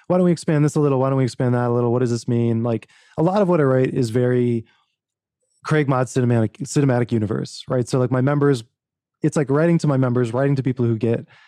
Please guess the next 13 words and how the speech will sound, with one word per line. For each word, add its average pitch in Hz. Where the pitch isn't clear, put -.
who've 131
been 135
reading 139
my 127
stuff 117
for -
ten 113
years, 107
you 120
know, 101
fifteen 120
years, 104
whatever. 107